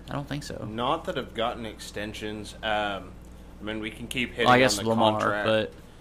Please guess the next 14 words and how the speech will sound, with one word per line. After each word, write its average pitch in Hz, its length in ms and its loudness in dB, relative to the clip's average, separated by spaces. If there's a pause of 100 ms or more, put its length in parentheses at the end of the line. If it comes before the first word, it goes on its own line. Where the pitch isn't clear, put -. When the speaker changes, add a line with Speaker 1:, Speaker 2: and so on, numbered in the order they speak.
(180)
Speaker 2:
Yeah, 104 240 0
but 104 140 -8 (160)
I 113 120 -10
feel 131 240 -2
like 101 180 -2
we 104 100 -2
already 104 200 -2
covered 98 400 -4
that 92 260 -4 (680)
way 101 160 -4
back 98 280 -2
when 98 380 -4 (720)
we 101 100 -6
were 95 240 -8